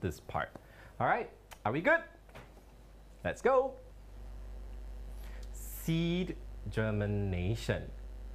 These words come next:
Wow. Um, cái từ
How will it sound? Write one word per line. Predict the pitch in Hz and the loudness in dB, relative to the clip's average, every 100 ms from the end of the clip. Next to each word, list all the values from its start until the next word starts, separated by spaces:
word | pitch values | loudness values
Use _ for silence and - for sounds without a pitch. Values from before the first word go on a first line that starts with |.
| - - | -10 -6
Wow. | 92 87 80 80 - - - - - - - - - | 0 4 4 2 -4 -8 -8 -8 -8 -6 -6 -6 -2
Um, | 120 120 117 117 | 0 2 0 2
cái | 190 220 | 2 2
từ | 175 | 2